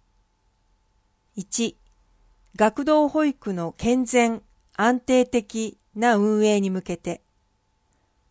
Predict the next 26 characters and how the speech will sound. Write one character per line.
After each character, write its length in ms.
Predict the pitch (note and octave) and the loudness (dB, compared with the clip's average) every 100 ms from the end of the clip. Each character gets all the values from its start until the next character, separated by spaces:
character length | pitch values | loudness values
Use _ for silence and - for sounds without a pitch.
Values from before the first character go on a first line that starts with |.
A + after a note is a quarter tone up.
| _ _ _ _ _ _ _ | _ _ _ _ _ _ _
問 280 | - G3 G3+ | -4 0 0
い、 160 | G#3+ - _ _ _ _ _ _ _ _ _ _ _ | -2 -12 _ _ _ _ _ _ _ _ _ _ _
現 260 | A#3 C#4 C#4+ | 2 2 2
今 300 | D#4 D4+ C#4 | 2 2 0
下 160 | A3 | -2
に 120 | F#3+ | 0
お 120 | F3+ F#3 | 0 -2
い 80 | |
て 320 | F3 E3 D#3+ - _ _ _ | -4 -8 -10 -12 _ _ _
子 140 | A3 | 0
ど 120 | B3+ | 2
も 160 | C#4 C#4+ | 2 2
を 80 | C#4+ | 2
取 200 | C4+ C4+ | 0 0
り 60 | |
巻 240 | C#4 C4+ G#3 | 0 -2 -4
く 20 | |
環 260 | G3 G#3+ G3+ | -6 -6 -4
境 280 | G#3+ G3+ | -2 0
が 200 | F#3+ G3 | 0 0
大 180 | A#3 C#4+ | 2 0
き 120 | - | -2
く 160 | - - | -6 -6
変 260 | F3+ A3+ G3+ | -2 -4 -4
化 180 | E3+ | -6
し、 300 | E3+ - D#3+ | -6 -8 -10